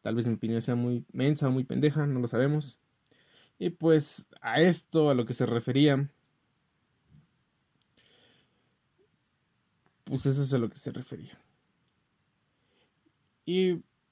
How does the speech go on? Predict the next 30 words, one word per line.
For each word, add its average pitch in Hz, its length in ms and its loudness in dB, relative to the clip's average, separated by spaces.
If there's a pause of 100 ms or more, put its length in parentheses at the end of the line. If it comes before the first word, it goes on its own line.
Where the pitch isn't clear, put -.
(100)
digamos 131 640 2
que 131 120 -2
la 120 140 2
nota 139 340 0
que 135 80 0
denotó 117 800 0
esta 127 360 -6
misma 123 520 -2
nota 113 500 -4
en 110 140 -4
The 104 60 -4
Economist 131 540 0 (360)
es 127 200 -6
que 143 100 0
el 123 140 2
día 123 320 2
que 123 120 -4
el 117 80 -4
presidente 139 420 -2
com-, 120 300 -4
eh, 123 440 -4
as-, - 560 -10
esta, 147 220 -2
esa 151 220 2
misma 156 260 4
semana 147 360 2
se 160 120 0
dio 127 220 4
a 120 120 2
conocer 139 480 -2